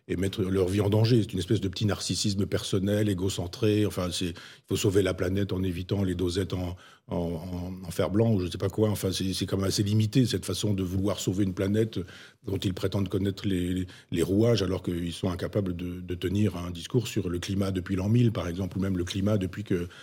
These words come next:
la planète existe. Euh, non, il y a cette jeunesse exposée, il y a cette jeunesse, euh, endoctrinée aussi, parce qu'on n'apprend plus à lire, à écrire, à compter, à penser à l'école, mais on apprend à faire le tri sélectif, on apprend à pouvoir changer de sexe dès l'âge de quatre ans.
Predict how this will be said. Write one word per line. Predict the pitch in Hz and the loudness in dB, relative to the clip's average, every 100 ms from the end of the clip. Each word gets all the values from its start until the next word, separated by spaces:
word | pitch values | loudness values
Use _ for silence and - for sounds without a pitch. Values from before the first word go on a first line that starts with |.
| - - | -12 -6
la | 90 | -2
planète | 98 98 95 | 0 0 2
existe. | 104 117 123 - - - _ - - | 2 2 2 -2 -18 -20 _ -8 -4
Euh, | 95 98 95 92 90 95 | -2 -2 -2 -2 -2 2
non, | 120 135 | 6 8
il | |
y | 113 | 8
a | |
cette | 135 113 | 6 6
jeunesse | 123 135 127 | 6 6 4
exposée, | 110 - 123 123 180 | 2 4 6 8 6
il | 214 - - _ - | 4 -6 -20 _ 0
y | |
a | 95 | 2
cette | 113 | 4
jeunesse, | 101 110 123 123 - | 4 6 6 4 4
euh, | 98 92 92 90 87 - | 2 2 0 -2 0 2
endoctrinée | 101 104 - 127 185 170 | 4 4 4 4 4 4
aussi, | 101 - 185 | 2 4 4
parce | 185 | 2
qu'on | - 85 80 78 60 - 80 | -2 -2 -2 -10 -16 -20 -18
n'apprend | 80 82 | -10 -8
plus | - | -2
à | 90 | 0
lire, | 92 85 | 0 -2
à | |
écrire, | 85 98 | -2 -2
à | 87 | -2
compter, | 101 92 | -4 -2
à | 92 | 0
penser | 101 107 139 | 0 2 2
à | |
l'école, | 110 113 170 | 2 2 2
mais | 107 | 2
on | 90 | 0
apprend | 85 - | -2 -4
à | 90 | -2
faire | 87 | -2
le | 87 | -2
tri | - | -4
sélectif, | 85 87 82 - 117 117 110 | -4 -4 -6 -4 0 2 2
on | 90 | -2
apprend | 87 - 98 | -4 -2 0
à | 87 | 0
pouvoir | 85 87 90 | -2 -4 -4
changer | 90 87 | -4 -4
de | |
sexe | - 92 87 | 0 -2 -2
dès | 87 | -4
l'âge | 85 | -4
de | 85 | -6
quatre | 85 87 | -6 -4
ans. | - | 0